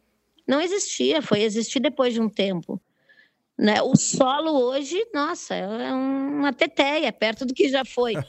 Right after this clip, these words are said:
Então, tudo isso, é, tudo isso facilita, e tudo isso é a tecnologia, é a ciência.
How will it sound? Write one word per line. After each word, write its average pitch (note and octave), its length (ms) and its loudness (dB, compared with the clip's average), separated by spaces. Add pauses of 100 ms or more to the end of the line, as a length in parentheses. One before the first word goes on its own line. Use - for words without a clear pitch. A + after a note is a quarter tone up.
(100)
Então, D#4+ 340 -2
tudo F#4 400 0
isso, C#4+ 560 0
é, B3 300 0
tudo D#4+ 280 2
isso C4 300 0
facilita, C4+ 640 -2
e A3 80 0
tudo C4 380 -4
isso G3+ 260 -2
é A#3 60 2
a A#3+ 60 -2
tecnologia, A#3+ 840 -4
é G3+ 40 -4
a G3+ 40 -6
ciência. A#3+ 800 -2